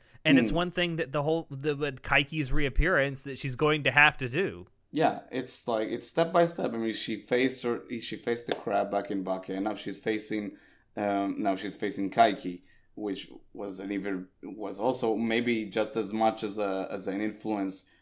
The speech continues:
Speaker 2: on the events that happened in her past to some extent. And
Speaker 1: Hmm.
Speaker 2: that
Speaker 1: And th-, there's a, there's a phrase, there's a phrase that Koyomi uses, and, and I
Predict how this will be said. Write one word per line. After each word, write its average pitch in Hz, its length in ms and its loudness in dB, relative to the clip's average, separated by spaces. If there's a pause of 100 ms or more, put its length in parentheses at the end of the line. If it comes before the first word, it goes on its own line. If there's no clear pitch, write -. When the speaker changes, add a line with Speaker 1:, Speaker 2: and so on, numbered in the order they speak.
(100)
Speaker 2:
on 113 160 2
the 104 100 0
events 98 260 -2
that 92 180 -4
happened 104 260 2
in 92 120 -4
her 90 120 -8
past - 400 -12
to 95 80 -12
some 101 260 -4
extent. - 380 -14 (840)
And 95 500 -4
Speaker 1:
Hmm. 131 120 -8 (280)
Speaker 2:
that 147 120 10
Speaker 1:
And 185 100 4
th-, 220 140 -4
there's 202 220 2
a, 208 80 -2
there's 190 200 2
a 185 80 -2
phrase, 214 680 0
there's 165 180 -2
a 165 60 0
phrase 208 400 0
that 185 140 -8
Koyomi 156 460 -6
uses, 123 600 -8
and, 127 380 -6
and 123 260 -10
I 123 80 -2